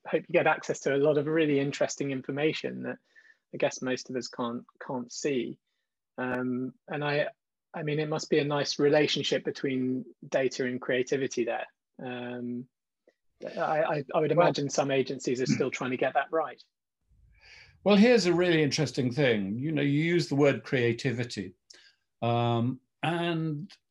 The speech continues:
Speaker 2: uh, certainly over the last six months, there's been a lot of protest, uh, in social media that creativity has been trashed by digital.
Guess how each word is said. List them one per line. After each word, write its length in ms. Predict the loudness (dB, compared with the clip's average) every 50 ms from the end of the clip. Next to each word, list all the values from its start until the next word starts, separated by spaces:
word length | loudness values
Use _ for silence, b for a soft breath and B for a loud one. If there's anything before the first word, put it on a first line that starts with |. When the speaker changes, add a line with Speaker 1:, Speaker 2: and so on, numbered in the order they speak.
| _ _ 2
Speaker 2:
uh, 380 | 4 4 6 4 4 2 0
certainly 340 | -2 -2 -2 0 2 2 2
over 140 | 2 2 0
the 100 | 0 2
last 280 | 4 4 4 4 2
six 240 | -2 -4 -4 -4 0
months, 720 | 2 2 4 2 2 0 -4 -6 -8 -8 -6 -8 -8 -12 _ _ _ _ _ _ _ _ _ _ _ 0
there's 180 | 2 2 2
been 640 | 2 -2 -8 -8 -2 0 2 2 2 2 0 -2 -4 -2
a 60 | 0
lot 300 | 2 4 4 6 4 4
of 140 | 2 -2 -4
protest, 800 | 0 2 2 2 2 0 -2 -6 -6 -6 -6 -6 -8 -8 -10 -14 -18 _ _ _ 0
uh, 360 | 2 2 2 2 2 0 -2 -4 -10 b b b b b b b b
in 120 | 0 2
social 380 | 4 4 4 4 4 4 4 4
media 340 | 4 4 4 4 2 2
that 220 | 2 0 -2 -4 -4
creativity 640 | -2 0 0 0 0 0 -2 -2 -2 -2 -4 -2 -2
has 120 | -2 -2
been 200 | -2 -4 -4 -4
trashed 640 | -4 -4 -2 -2 0 0 -2 -4 -4 -6 -6 -8 -10 -14 _ _ _ _ _ _ _ -6
by 260 | -2 0 2 2 2 0
digital. 760 | -2 -4 -4 -4 -2 -2 -2 -4 -8 -8 -10 -14 -14 -16